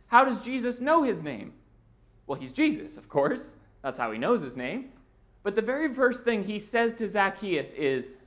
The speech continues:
"Zacchaeus." Now, this may be a minor point.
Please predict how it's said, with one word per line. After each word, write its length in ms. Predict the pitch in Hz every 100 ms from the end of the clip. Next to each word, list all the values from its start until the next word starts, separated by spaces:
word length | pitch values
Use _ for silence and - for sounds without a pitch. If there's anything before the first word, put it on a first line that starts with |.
| _ _ _ _ _ 113
"Zacchaeus." 1000 | 160 277 294 285 254 - - - - - _ _ _ _ _ _ _ - _ _ _ _ _ _ 233
Now, 140 | 240
this 280 | 240 339 294
may 140 | 233
be 160 | 196 165
a 60 |
minor 340 | 131 131 127 110
point. 380 | - 123 95